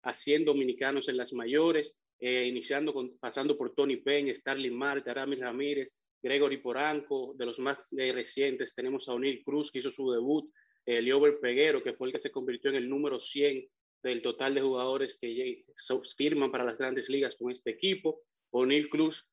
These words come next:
que hizo su debut y marcó trece récords con los Piratas. La pelota más rápida lanzada por un infielder a las noventa y seis millas lo hizo O'Neill Cruz en su primer juego. La pelota bateada más dura a ciento doce millas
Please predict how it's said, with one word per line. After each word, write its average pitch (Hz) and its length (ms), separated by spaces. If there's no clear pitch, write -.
que 120 100
hizo 135 180
su 143 160
debut 139 400
y 131 60
marcó 127 360
trece 147 280
récords 139 400
con 127 140
los 123 180
Piratas. 160 600
La 123 180
pelota 143 300
más 143 160
rápida 147 300
lanzada 135 480
por 131 100
un 135 100
infielder 135 640
a 120 120
las 120 80
noventa 120 240
y 117 40
seis 131 220
millas 139 320
lo 123 160
hizo 127 160
O'Neill 131 180
Cruz 135 260
en 123 80
su 120 120
primer 120 260
juego. 143 480
La 123 180
pelota 147 340
bateada 143 360
más 135 280
dura 143 300
a 131 180
ciento 123 280
doce 127 280
millas 147 480